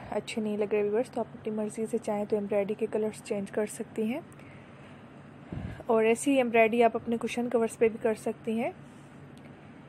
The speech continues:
जैसा कि हम आपको अपनी पहली videos में दिखा चुके हैं। cushion covers पे भी कर सकती हैं,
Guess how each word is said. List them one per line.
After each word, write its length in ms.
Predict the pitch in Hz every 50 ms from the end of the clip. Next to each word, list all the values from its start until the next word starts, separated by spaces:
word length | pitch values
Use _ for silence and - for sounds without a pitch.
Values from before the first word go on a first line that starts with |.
| - - - - -
जैसा 280 | 240 226 226 - 240 226
कि 120 | 226 240
हम 160 | 226 233 226 226
आपको 260 | 220 220 - 247 226
अपनी 200 | 214 - 220 214
पहली 260 | 214 220 214 214 220
videos 360 | 208 220 196 220 214 208 226
में 80 | 220 208
दिखा 260 | 208 220 - 220 214 208
चुके 280 | - - 220 - 220
हैं। 140 | 214 240 262 - - - - - - - - - - - - - - - - - -
cushion 280 | 240 226 - 220 226
covers 260 | 220 233 220 220 - -
पे 160 | - 226 220
भी 60 | 220
कर 140 | - 226 214
सकती 320 | - - 214 - - 226 226
हैं, 140 | 233 240